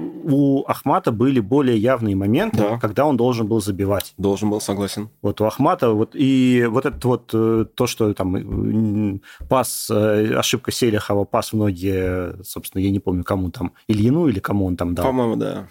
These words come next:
Speaker 1: Вот, э,
Speaker 2: М-,
Speaker 1: собственно.
Speaker 2: момент, когда Селихов просто мяч проводил, когда он прям чиркнул,
Speaker 1: Да,
Speaker 2: то
Speaker 1: да.
Speaker 2: вообще.
Speaker 1: Да-да-да.
Speaker 2: Ну вот,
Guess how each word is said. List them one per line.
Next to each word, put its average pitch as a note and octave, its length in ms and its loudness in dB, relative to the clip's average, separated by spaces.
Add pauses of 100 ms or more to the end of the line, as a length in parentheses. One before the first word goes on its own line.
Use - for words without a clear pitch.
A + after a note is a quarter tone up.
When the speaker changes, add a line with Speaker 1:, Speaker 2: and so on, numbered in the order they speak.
(120)
Speaker 1:
Вот, A2 400 2
э, G#2+ 60 0 (540)
Speaker 2:
М-, G2+ 40 -2
Speaker 1:
собственно. B2 480 2
Speaker 2:
момент, C#3+ 300 2
когда C3+ 200 2
Селихов C3 440 0
просто C3 260 -2
мяч C#3 220 2
проводил, D3+ 460 4
когда C3 260 4
он A#2+ 180 0
прям A#2 280 0
чиркнул, A#2 360 0
Speaker 1:
Да, E3+ 480 4
Speaker 2:
то - 80 2
Speaker 1:
да. - 60 2
Speaker 2:
вообще. - 500 2 (560)
Speaker 1:
Да-да-да. B2+ 480 2
Speaker 2:
Ну C#3 60 4
вот, C3 220 0